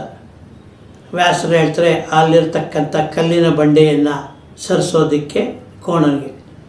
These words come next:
ಆಶ್ಚರ್ಯ, ಕೋಣ ಬಂದು ಕಲ್ಲಿನ ಬಂಡೆಯನ್ನು ಒಂದೇ ಸಲ ಸರಿಸುತ್ತೆ. ಅಲ್ಲಿ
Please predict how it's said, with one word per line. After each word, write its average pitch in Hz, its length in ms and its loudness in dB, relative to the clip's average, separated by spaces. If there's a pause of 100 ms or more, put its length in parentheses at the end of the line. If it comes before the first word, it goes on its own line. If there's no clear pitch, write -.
(220)
ಆಶ್ಚರ್ಯ, 165 640 0 (680)
ಕೋಣ 175 240 2 (200)
ಬಂದು 170 600 -2
ಕಲ್ಲಿನ 165 380 2
ಬಂಡೆಯನ್ನು 151 920 0
ಒಂದೇ 175 320 2
ಸಲ 160 200 0 (400)
ಸರಿಸುತ್ತೆ. 165 760 -4 (340)
ಅಲ್ಲಿ 156 520 -2